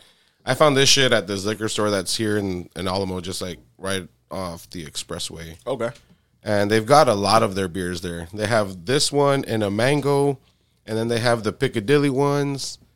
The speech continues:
Speaker 1: and they have, like, a Cha-Cha Ale. Like, they have a bunch of different
Speaker 2: Okay.
Speaker 1: shit from this particular brewery, though. They've, uh, really pushed their shit, dude. In, like, these last couple years, this, this place, this brewery,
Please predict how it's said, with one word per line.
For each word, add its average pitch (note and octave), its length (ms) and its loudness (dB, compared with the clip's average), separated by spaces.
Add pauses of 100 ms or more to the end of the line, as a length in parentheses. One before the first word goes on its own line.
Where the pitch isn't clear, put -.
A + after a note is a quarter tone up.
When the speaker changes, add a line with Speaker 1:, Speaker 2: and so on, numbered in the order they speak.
(680)
Speaker 1:
and G#2 640 0
they G#2 60 2
have, A#2+ 180 2
like, A2 160 0
a G2 60 0
Cha-Cha A2+ 580 2
Ale. A2+ 580 2
Like, G#2 200 -6
they G2+ 60 -4
have B2+ 140 0
a C#3 60 0
bunch B2 160 -2
of A2 80 -4
different F#2+ 420 -4
Speaker 2:
Okay. - 60 -4
Speaker 1:
shit - 280 -4
from G2+ 280 -2
this A2 380 -2
particular G2 440 -6
brewery, E2+ 380 -8
though. D2+ 240 -12 (1300)
They've, G2+ 280 -6
uh, F#2 280 0
really G2 300 -6
pushed - 320 -4
their D#2+ 140 -8
shit, - 360 -6
dude. F#2+ 220 -10
In, F#2+ 80 -12
like, E2+ 160 -18
these F#2+ 200 -12
last F#2 320 -8
couple F#2+ 320 -8
years, F2+ 300 -6
this, F#2+ 340 -8
this - 200 -18
place, G2 320 -8
this G#2 200 -6
brewery, A2 520 0